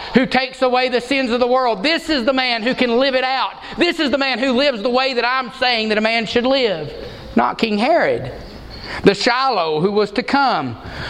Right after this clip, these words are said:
to whom the scepter and the ruler's staff rightly belonged, the one who would fulfill all righteousness.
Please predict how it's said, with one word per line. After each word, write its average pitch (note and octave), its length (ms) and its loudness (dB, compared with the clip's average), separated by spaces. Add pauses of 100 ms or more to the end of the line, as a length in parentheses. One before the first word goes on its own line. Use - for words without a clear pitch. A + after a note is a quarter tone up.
(180)
to B3+ 180 4
whom C4 240 0
the A#3+ 100 0
scepter C4+ 480 -2
and G3+ 100 2
the G#3 60 0
ruler's A#3 400 2
staff G#3 380 -2
rightly A#3 300 0
belonged, A3+ 600 0 (320)
the G#3+ 80 10
one C4+ 220 2
who B3+ 160 2
would B3 180 2
fulfill C4 500 0
all A#3 200 2
righteousness. A3+ 840 -4